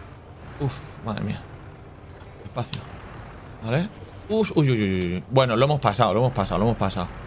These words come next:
Con miedo, todavía queda otro tramo un poco conflictivo con esto. Madrecita, madrecita. Pero ya, yo creo que lo peor de esta cuesta abajo lo hemos pasado.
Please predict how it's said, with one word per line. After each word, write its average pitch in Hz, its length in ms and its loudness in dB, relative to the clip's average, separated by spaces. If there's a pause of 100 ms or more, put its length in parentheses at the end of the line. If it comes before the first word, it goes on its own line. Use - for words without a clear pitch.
(540)
Con 117 160 2
miedo, 160 180 4
todavía 139 200 6
queda 170 140 4
otro 156 160 2
tramo 160 220 6
un 151 100 4
poco 147 280 6
conflictivo 139 760 4 (320)
con 117 140 -4
esto. 156 280 0 (2000)
Madrecita, 95 480 0
madrecita. 98 580 2 (1080)
Pero 113 140 2
ya, 135 140 8
yo 143 120 4
creo 165 140 6
que 165 40 6
lo 151 120 6
peor 151 260 4
de 151 80 4
esta 139 280 4
cuesta 135 260 4
abajo 143 320 6
lo 127 80 4
hemos 104 160 4
pasado. 87 300 -2